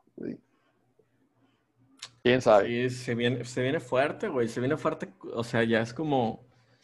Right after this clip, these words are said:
Speaker 2: el,
Speaker 1: O,
Speaker 2: el
Speaker 1: o es el, o es el pretexto para no hacer nada. Es que no me dejaron, ustedes no votaron a favor, no salió la gente a votar.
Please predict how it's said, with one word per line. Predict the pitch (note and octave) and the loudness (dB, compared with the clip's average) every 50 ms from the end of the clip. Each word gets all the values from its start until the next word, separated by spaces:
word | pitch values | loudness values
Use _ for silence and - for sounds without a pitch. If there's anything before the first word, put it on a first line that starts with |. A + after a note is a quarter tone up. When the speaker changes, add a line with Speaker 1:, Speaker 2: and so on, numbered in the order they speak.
| _ _ _ _ _ _ _ _ | _ _ _ _ _ _ _ _
Speaker 2:
el, | - - G#2 G#2 G#2 G#2 G#2 G2 - - - - | -4 -2 0 0 0 0 -2 -2 -4 -6 -6 -6
Speaker 1:
O, | - - - | -6 -6 -6
Speaker 2:
el | - - - - _ - | -10 -14 -18 -18 _ 0
Speaker 1:
o | D#3+ E3 D#3+ D#3+ E3 F3 F3 | 6 8 10 10 12 12 10
es | D#3+ D3 | 10 10
el, | F3 F#3+ F#3+ - _ _ _ | 8 4 2 0 _ _ _
o | - C#3+ C3 C#3+ C#3+ | 6 10 12 12 12
es | C#3+ C#3+ | 12 10
el | F3 F3 | 8 6
pretexto | - F#3+ F3 - - - F3 D#3+ D#3 - - G3+ F#3+ - | 8 6 6 6 6 6 6 6 6 6 4 2 4 6
para | - A#2+ A2+ A2+ | 6 6 6 6
no | A#2 A#2+ | 6 2
hacer | B2+ B2+ - - D3+ C3+ | 0 0 0 0 0 0
nada. | C3+ E3 A#3 C#4 E3+ A#2 | 0 -2 -4 -4 -4 -6
Es | G#2+ - | -6 -6
que | - A#2+ | -6 -4
no | A2 | -2
me | A2 A2+ | 2 2
dejaron, | A#2 A2+ - G3 G3 F3 F3+ F3+ F3 F3 F3 F3 E3+ E3 - - - _ _ - | 2 6 8 8 10 10 10 8 6 4 4 2 -2 -6 -10 -18 -20 _ _ -6
ustedes | - G#2+ - - A2 | -6 -2 0 0 0
no | G#2 G#2+ | 2 2
votaron | A2 A2+ - - C3 C3+ C3+ C#3 | 2 4 6 6 6 6 6 4
a | C3+ | 2
favor, | D3 D#3+ F3+ F3+ F3+ | 2 2 2 2 0
no | F3+ C#3+ | -2 -6
salió | A2+ A2 A#2 | -8 -6 -4
la | B2 A#2+ | -4 -4
gente | B2+ B2+ D3+ | -2 -2 0
a | D#3+ | 2
votar. | E3+ E3+ - F#3 F3+ F3+ F3+ | 0 4 6 6 6 6 4